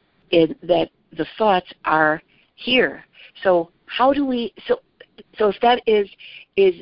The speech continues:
going to be humanity's experience that we have, how are we gonna live with that? How are we going to experience that in self-realization, God realization?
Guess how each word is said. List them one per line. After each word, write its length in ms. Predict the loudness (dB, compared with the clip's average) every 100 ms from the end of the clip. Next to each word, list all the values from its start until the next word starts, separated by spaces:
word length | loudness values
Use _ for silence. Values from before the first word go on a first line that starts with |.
| -12 _
going 220 | -2 -2 -2
to 80 |
be 380 | -4 -4 -4 -6 _ -12
humanity's 640 | -8 -4 -2 -4 -4 -6
experience 640 | -8 -12 -6 -4 -4 -6 -10 -10 0
that 240 | 0 0
we 140 | -4 -4
have, 360 | -2 0 0 -4
how 200 | -6 -4
are 40 | -2
we 100 | -2
gonna 180 | -4 -2
live 140 | -4
with 120 | -6
that? 280 | -10 -12 -14 -14
How 300 | -4 0 0
are 60 |
we 140 | 0 -2
going 240 | 0 0 0
to 140 | -2 -2
experience 640 | -8 -10 -2 0 0 -2 -2
that 200 | 0 0 -2
in 220 | -4 -4 -6 -16 -20 -4 0
self-realization, 1040 | 0 0 0 0 0 -4 -4 -6 -8 -4
God 240 | 0 0 0
realization? 760 | -4 -4 -6 -8 -10 -14 -16